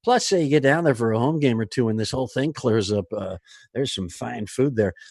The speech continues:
Now, I like to guess, uh, what, uh, <laughs> what type of athlete my, um, my guests, uh, were or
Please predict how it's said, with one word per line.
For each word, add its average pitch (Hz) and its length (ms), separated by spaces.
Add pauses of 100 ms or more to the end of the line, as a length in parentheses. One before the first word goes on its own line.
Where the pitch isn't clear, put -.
(100)
Now, 131 240
I 127 120
like 156 240
to 113 120
guess, 113 480 (300)
uh, 107 100
what, 127 380
uh, 95 340 (160)
<laughs> - 180
what 123 240 (120)
type 147 340
of 98 100
athlete 123 520 (360)
my, 104 300
um, 95 280 (300)
my 98 140
guests, - 600 (400)
uh, 92 220
were 151 520
or 117 220